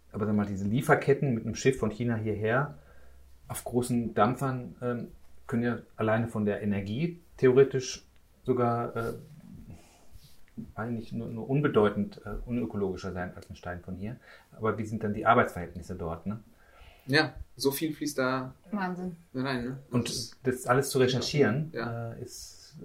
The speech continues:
Speaker 1: schon sehr aufwendig. Man verlässt sich da manchmal auch so ein bisschen auf sein Bauchgefühl oder auf ein Zertifikat,
Speaker 3: Mhm.
Speaker 1: das dann einer irgendwie da drauf stempelt. Mm, also das ist schon spannend, aber ich glaube, man würde sich da sehr verdient machen. Man
Speaker 2: Ja.
Speaker 1: müsste
Speaker 3: Mhm.
Speaker 1: vielleicht auch mal im B D L A gucken, ne?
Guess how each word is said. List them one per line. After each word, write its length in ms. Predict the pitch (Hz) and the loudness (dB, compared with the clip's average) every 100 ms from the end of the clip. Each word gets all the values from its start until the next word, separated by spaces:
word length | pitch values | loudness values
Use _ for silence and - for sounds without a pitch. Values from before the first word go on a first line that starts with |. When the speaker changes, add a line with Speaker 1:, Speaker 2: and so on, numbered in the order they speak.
| - | -14
Speaker 1:
schon 220 | - 120 | -6 0
sehr 180 | 123 110 | 2 4
aufwendig. 280 | 110 135 120 | 2 0 0
Man 160 | 117 110 | -2 0
verlässt 280 | 123 127 | 2 2
sich 80 | 131 | 0
da 100 | 123 | 0
manchmal 220 | 120 139 | 2 0
auch 100 | 113 | -2
so 60 | - | -4
ein 40 | |
bisschen 160 | 117 104 | -6 -8
auf 80 | - | -4
sein 140 | 110 | 2
Bauchgefühl 520 | 107 - - - 160 | 4 4 0 -4 -2
oder 200 | - - | 0 0
auf 80 | - | -2
ein 80 | 117 | -4
Zertifikat, 560 | 117 110 - 254 127 131 | -6 -8 -6 -2 0 0
Speaker 3:
Mhm. 40 | |
Speaker 1:
das 80 | - | -2
dann 160 | 131 127 | -8 -6
einer 280 | 120 123 117 | -6 -6 -8
irgendwie 200 | 123 120 | -8 -8
da 100 | 120 | -4
drauf 240 | 113 120 | -4 -4
stempelt. 380 | - 127 131 - - - 214 - - - _ _ _ - - 120 | -4 -2 -4 -6 -14 -20 -20 -20 -20 -20 _ _ _ -20 -14 -8
Mm, 460 | 117 117 113 113 104 - _ - - - | -6 -4 -4 -6 -10 -16 _ -20 -20 -16
also 140 | 104 110 | -12 -12
das 100 | - | -12
ist 80 | |
schon 320 | - 139 151 147 - _ _ - - _ _ - - - | -6 -2 -2 -4 -12 _ _ -20 -20 _ _ -20 -20 -4
spannend, 200 | - 127 | 2 4
aber 100 | 107 | 4
ich 60 | 104 | 2
glaube, 160 | 123 127 | 2 2
man 140 | 120 | 2
würde 120 | 127 | 2
sich 100 | 127 | 0
da 100 | 120 | -2
sehr 140 | 120 123 | -2 -2
verdient 380 | 131 139 151 | 0 0 0
machen. 260 | 98 90 101 | -2 -4 -6
Man 180 | 101 104 - | -8 -8 0
Speaker 2:
Ja. 180 | 113 165 | 0 2
Speaker 1:
müsste 220 | 190 143 | -2 2
Speaker 3:
Mhm. 40 | |
Speaker 1:
vielleicht 160 | 135 131 | 4 4
auch 60 | |
mal 120 | 120 110 | 4 4
im 60 | |
B 80 | 117 | 6
D 60 | 110 | 6
L 100 | 101 | 6
A 140 | 113 | 4
gucken, 300 | 156 190 185 | 2 0 0
ne? 140 | 147 | 2